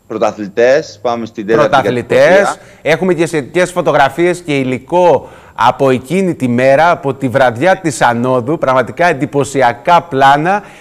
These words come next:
Speaker 2: Και το, με το να είσαι με άλλους δέκα, δεκαπέντε ανθρώπους από την Ελλάδα, νομίζω το κάνει ακόμα πιο όμορφο το συναίσθημα και έχω την εντύπωση ότι θα συμφωνείς και εσύ.
Speaker 1: Ε, είναι, όταν ξεκίνησε η ιδέα της ομάδας να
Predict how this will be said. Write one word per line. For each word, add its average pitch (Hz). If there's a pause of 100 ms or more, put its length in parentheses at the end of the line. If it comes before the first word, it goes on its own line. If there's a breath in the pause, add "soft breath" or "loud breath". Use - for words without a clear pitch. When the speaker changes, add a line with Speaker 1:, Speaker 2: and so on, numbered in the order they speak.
(140 loud breath)
Speaker 2:
Και 143
το, 147
με 139
το 139
να 131
είσαι 196
με 147
άλλους 165
δέκα, 196
δεκαπέντε 175
ανθρώπους 175
από 131
την 120
Ελλάδα, 127 (300 loud breath)
νομίζω 170
το 160
κάνει 180
ακόμα 180
πιο 196
όμορφο 147
το 131
συναίσθημα 131
και 165
έχω 175
την 175
εντύπωση 170
ότι 170
θα 156
συμφωνείς 165
και 170
εσύ. 160 (760 soft breath)
Speaker 1:
Ε, 120
είναι, 151 (460)
όταν 127 (380)
ξεκίνησε 104
η 113
ιδέα 107
της 104
ομάδας 95
να 90